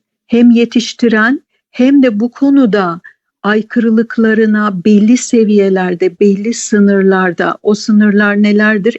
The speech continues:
Etik ilkeler il-, il-, e, il-, e, içerisinde, o kurumun çizmiş olduğu bazı,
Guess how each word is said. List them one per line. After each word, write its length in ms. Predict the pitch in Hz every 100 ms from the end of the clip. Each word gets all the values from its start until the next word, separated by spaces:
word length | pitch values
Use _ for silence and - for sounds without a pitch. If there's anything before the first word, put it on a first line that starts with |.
| -
Etik 300 | 190 220 -
ilkeler 460 | 190 - 208 208
il-, 200 | 196 185 -
il-, 160 | 185 185
e, 220 | - 175 -
il-, 400 | 190 180 - 175
e, 220 | 175 185
içerisinde, 800 | - 196 175 180 180 180 185 214 - - -
o 240 | 214 208 208
kurumun 460 | 226 214 208 220
çizmiş 520 | 220 214 196 220 214
olduğu 380 | 190 185 202 180
bazı, 440 | 170 208 190 196